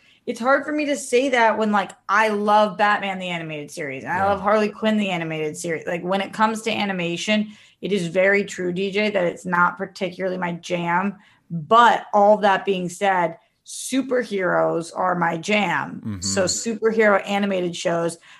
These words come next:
Speaker 1: I'm much more likely to watch than, like, mm, Family Guys of
Speaker 2: Yeah.
Speaker 1: the world. Not that that's a, obviously it's still a great show, but I'm
Speaker 2: Mm-hmm.
Speaker 1: just saying, like, of, of all the animated things, What If is one that I'm like,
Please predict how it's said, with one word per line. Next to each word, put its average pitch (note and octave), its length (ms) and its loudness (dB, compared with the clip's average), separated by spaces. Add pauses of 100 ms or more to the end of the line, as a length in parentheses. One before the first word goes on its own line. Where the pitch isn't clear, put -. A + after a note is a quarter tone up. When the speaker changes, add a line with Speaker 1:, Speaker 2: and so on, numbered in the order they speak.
Speaker 1:
I'm G3+ 140 0
much G3+ 280 2
more G#3 180 2
likely F#3 360 0
to F#3 80 2
watch G3+ 640 4
than, F#3+ 240 2
like, E3+ 440 0 (1040)
mm, D2+ 260 -16 (800)
Family F#3 460 -2
Guys E3 960 -2
of E3+ 160 -4
Speaker 2:
Yeah. F3 120 -6
Speaker 1:
the E3+ 100 -8
world. D#3+ 380 -6
Not G3 240 4
that G3 100 -4
that's F#3+ 280 2
a, - 180 -2 (100)
obviously F3 420 0
it's E3+ 160 -8
still F3 220 -4
a E3 60 -6
great E3 340 -4
show, C3+ 420 -2
but D#3+ 140 -2
I'm D#3 80 -6
Speaker 2:
Mm-hmm. D#3 60 -8
Speaker 1:
just D#3+ 180 -8
saying, D3+ 320 0
like, C#3 240 -8
of, C3+ 220 -6 (100)
of F3 140 -2
all F3 280 2
the F3+ 120 2
animated E3 580 0
things, F#3+ 500 2 (600)
What G3+ 360 4
If G#3 420 4
is F3+ 200 -2
one F#3+ 240 -2
that F#3 100 -2
I'm F3+ 240 0
like, F3 400 -6